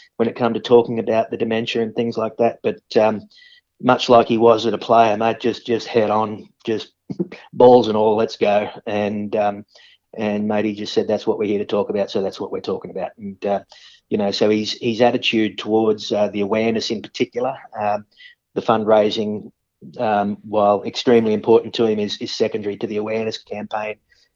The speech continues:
That's the feeling I got from our conversation, um, that, um, you know, he, he's, he's really out there to tell his story and, and make that a positive thing. So, um, and then, you know, that was, that was great. And, um, Chris Mortimer and Greg Brentnell were fantastic.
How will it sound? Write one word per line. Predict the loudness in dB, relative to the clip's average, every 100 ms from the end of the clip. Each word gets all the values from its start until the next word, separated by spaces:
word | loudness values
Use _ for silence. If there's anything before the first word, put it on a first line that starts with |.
| -20
That's | -14 -8 -2 -2 0
the |
feeling | 0 2 2 0
I | -4
got | -4 -6
from | -8
our | -4
conversation, | -6 -6 -6 -6 -6 -10 -8
um, | -4 -4 -6 -14 -20 -20 -8
that, | -2 -2 -4 -6 -2
um, | 0 -2 -4 -12 _
you | -10
know, | -6 -6
he, | -6 -10 -10 -8
he's, | -8 -6 -10 -12 _
he's | -10 -6
really | -2 0 2
out | 0 0
there | -4
to | -4
tell | -4 -4
his | -2 -4
story | -4 -4 -2 -2 -2
and, | -8 -12
and | -14 -12
make | -12 -10
that | -10 -10
a |
positive | -8 -8 -8 -14 -16
thing. | -10 -8 -8
So, | -12 -10 -10 -12 -20 -20 -20 _ 2
um, | 6 6 6 2 -10 -16 -12
and | -4 -2
then, | -2 -6
you | -14 -6 0
know, | 2
that | 2
was, | 4
that | 4 4
was | 2
great. | 4 4 4 2
And, | -6 0
um, | 2 2 0 -2
Chris | -4 2
Mortimer | 2 2 4
and |
Greg | 2 4
Brentnell | 2 0 -2
were | -2
fantastic. | -6 -8 -4 -4 -4 -12